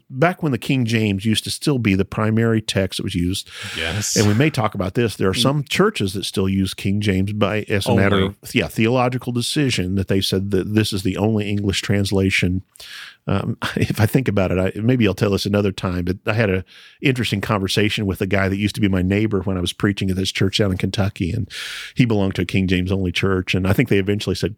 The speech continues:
Speaker 1: "Quit going around to that <laughs> guy's house 'cause he's a bad influence." But, but anyway,
Speaker 2: Oh my
Speaker 1: if I
Speaker 2: gosh.
Speaker 1: think about it, we'll talk about that conversation. But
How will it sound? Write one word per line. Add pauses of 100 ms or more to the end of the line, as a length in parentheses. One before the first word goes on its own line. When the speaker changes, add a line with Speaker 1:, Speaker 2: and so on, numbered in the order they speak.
(120)
Speaker 1:
"Quit
going
around
to
that
<laughs>
guy's
house
'cause
he's
a
bad
influence."
But, (460)
but
anyway,
Speaker 2:
Oh
my
Speaker 1:
if
I
Speaker 2:
gosh.
Speaker 1:
think
about
it,
we'll
talk
about
that
conversation.
But